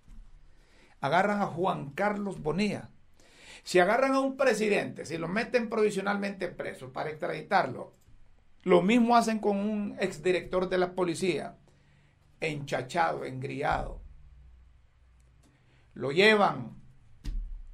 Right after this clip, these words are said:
para tal vez a un resguardo militar, lo tienen en la cobra, lo llevan a un batallón internacionalmente que debe decir,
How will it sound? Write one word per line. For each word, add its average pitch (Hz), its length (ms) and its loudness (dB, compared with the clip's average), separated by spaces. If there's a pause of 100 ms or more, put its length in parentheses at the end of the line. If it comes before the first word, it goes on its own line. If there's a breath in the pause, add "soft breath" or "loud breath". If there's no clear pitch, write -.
(140)
para 123 640 -6 (1900)
tal - 140 -12
vez 151 220 -6
a 139 60 -4
un 147 140 -10
resguardo - 480 -8
militar, - 600 -16
lo - 160 -14
tienen 156 320 -6
en 139 100 -6
la 123 140 -8
cobra, 151 440 -6
lo 127 60 -6
llevan 147 260 -4
a 147 80 -10
un 143 60 -8
batallón 143 580 -6 (880 soft breath)
internacionalmente 135 1120 -4
que 135 120 -8
debe 117 220 -6
decir, 131 380 -10